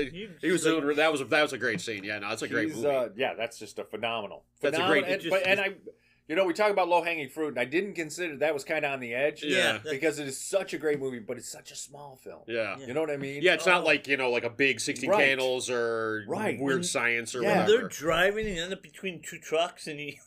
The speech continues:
Speaker 1: <laughs>
Speaker 3: Oh,
Speaker 1: he looks
Speaker 3: God.
Speaker 1: over, and John Candy's the devil laughing.
Speaker 3: <laughs>
Speaker 1: You're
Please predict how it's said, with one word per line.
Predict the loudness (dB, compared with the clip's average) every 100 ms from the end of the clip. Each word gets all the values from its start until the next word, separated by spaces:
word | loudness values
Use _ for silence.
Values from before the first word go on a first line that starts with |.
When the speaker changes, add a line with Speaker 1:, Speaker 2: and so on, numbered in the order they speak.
| _ -12
Speaker 1:
<laughs> | -10
Speaker 3:
Oh, | -10 -14 -14 -4
Speaker 1:
he |
looks | 0 2
Speaker 3:
God. | 4 4
Speaker 1:
over, | 4 0
and | 2
John | 0 0
Candy's | -2 -6 -6 -12
the | -16
devil | -8 -4 -4 -6 -8
laughing. | -4 -2 -2 -2
Speaker 3:
<laughs> | 0 0 0 -4 -4 -12 -10 -10 -12 -12 -12 -14 -16 -20 -20 -20 -20 _ _ _ -6 -6 -12 -16
Speaker 1:
You're | 2 4